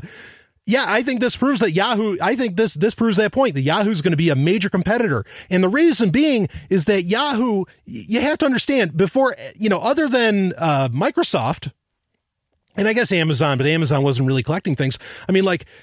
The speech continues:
you know, Google now is good because it can use Gmail, it can use all the Google services, it can use data from all the Google services that you put in there. But understand, Yahoo's been around ten years longer than Google ever was,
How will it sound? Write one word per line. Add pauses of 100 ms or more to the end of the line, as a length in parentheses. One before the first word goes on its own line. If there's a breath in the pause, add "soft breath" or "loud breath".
(220 soft breath)
you
know,
Google
now
is
good
because
it
can
use
Gmail,
it
can
use
all
the
Google
services,
it
can
use
data
from
all
the
Google
services
that
you
put
in
there. (280 loud breath)
But
understand,
Yahoo's
been
around
ten
years
longer
than
Google
ever
was,